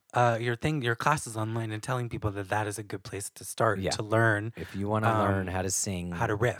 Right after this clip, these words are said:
Speaker 2: runs, riffs, you know, uh, they're all there. And if, and that's
Speaker 1: Because
Speaker 2: kind
Speaker 1: her runs are, explain why. Because her runs are circular? Is that what you were
Speaker 2: N-,
Speaker 1: saying?
Speaker 2: no, no, I don't know if I said they're circular. I d-,
Speaker 1: Because they
Speaker 2: I don't even
Speaker 1: and
Speaker 2: really
Speaker 1: they
Speaker 2: know what that
Speaker 1: start
Speaker 2: means.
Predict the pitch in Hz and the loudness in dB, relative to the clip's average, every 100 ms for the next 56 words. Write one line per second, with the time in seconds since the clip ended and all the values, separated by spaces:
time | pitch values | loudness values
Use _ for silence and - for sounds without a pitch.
0 | 113 170 175 175 170 165 147 139 151 147 | 2 4 4 2 0 0 4 6 8 6
1 | - - - - - - _ _ - 92 | 2 -4 -6 -10 -20 -20 _ _ -6 -4
2 | 85 78 76 - _ - 90 85 90 95 | 0 -2 -4 -10 _ -14 -12 -12 -2 0
3 | 98 87 85 80 69 62 - - _ _ | 2 0 -2 -2 -6 -8 -12 -16 _ _
4 | _ _ _ _ _ - 92 90 87 101 | _ _ _ _ _ -12 -6 -6 -8 -8
5 | 98 120 139 143 131 147 127 123 127 120 | 0 2 4 6 6 4 2 2 2 0
6 | 110 95 _ - - - 131 120 - 113 | 0 -2 _ -16 -12 -6 -4 -4 -4 -6
7 | 113 113 110 113 104 98 117 - 147 151 | -2 0 0 0 -2 -4 -8 -8 -6 -6
8 | 170 - - - _ _ _ _ - - | -8 -10 -20 -20 _ _ _ _ -20 -20
9 | _ _ 120 135 127 - 151 151 156 151 | _ _ 0 2 2 0 -2 0 0 0
10 | 440 440 427 415 403 392 370 349 311 226 | 0 0 0 0 2 2 0 0 2 2
11 | - 180 139 - - 156 - 90 92 107 | 0 0 0 0 0 0 0 -4 -4 0
12 | 139 139 127 123 117 _ _ - 135 151 | 0 0 -2 -2 -6 _ _ -8 -6 -2
13 | 143 143 135 123 120 120 139 123 | 2 4 4 2 4 6 4 4